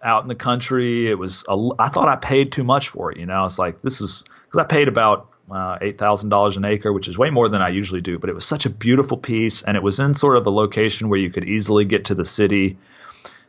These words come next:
And I said to myself, "You know, I'm gonna find some city slicker <laughs> who, who's got some,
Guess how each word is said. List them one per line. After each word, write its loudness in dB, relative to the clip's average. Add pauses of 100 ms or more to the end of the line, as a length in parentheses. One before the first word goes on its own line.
And 2
I 2
said 2
to -2
myself, 2
"You -2
know, 2 (300)
I'm 0
gonna 2
find 0
some -4 (180)
city 0
slicker -8 (380)
<laughs> -8 (500)
who, 2 (420)
who's 2
got 2
some, -8